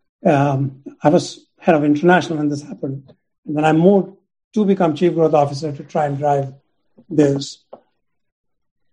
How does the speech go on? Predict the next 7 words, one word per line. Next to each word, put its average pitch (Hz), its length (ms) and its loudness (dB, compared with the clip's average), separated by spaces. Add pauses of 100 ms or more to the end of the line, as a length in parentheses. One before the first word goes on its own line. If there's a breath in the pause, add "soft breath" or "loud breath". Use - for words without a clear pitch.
(340)
I 226 160 4 (120)
found 214 260 2
it 226 60 -2 (120)
internally 208 520 2 (120)
impossible 151 840 -2 (1500)
to 196 100 -18 (140)
convince 196 340 2